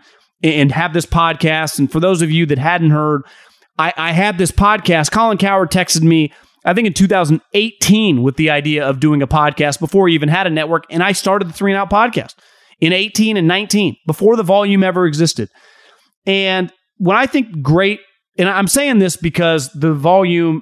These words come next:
now has Richard Sherman. Obviously, the success of Draymond Green and his podcast and his, you go, you Google Draymond Green on YouTube and the YouTube numbers he did for the Volume.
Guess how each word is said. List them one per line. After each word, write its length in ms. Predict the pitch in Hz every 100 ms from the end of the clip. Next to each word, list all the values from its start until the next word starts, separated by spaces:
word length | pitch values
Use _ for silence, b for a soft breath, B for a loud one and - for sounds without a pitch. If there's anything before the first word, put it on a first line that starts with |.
| -
now 200 | 165 170
has 200 | 160 135
Richard 300 | 175 170 147
Sherman. 360 | - 139 113 120 b b b b b b -
Obviously, 320 | 208 185 214
the 120 | 156
success 400 | - - 208 202
of 100 | 160
Draymond 480 | 135 185 185 185 160
Green 300 | 165 175 170
and 100 | 151
his 140 | 170
podcast 680 | 180 170 170 170 165 165 -
and 80 | 143
his, 220 | 151 143
you 260 | 156 185 147 -
go, 160 | 214 185
you 140 | 190
Google 500 | 180 285 240 170 135 B B 185
Draymond 320 | 196 180 147
Green 220 | 170 160
on 140 | 135
YouTube 420 | 135 160 131 104 -
and 100 | 139
the 100 | 143
YouTube 300 | 165 156 147
numbers 300 | 143 135 127
he 100 | 143
did 160 | 135 131
for 140 | 131
the 60 | 117
Volume. 340 | 123 110 -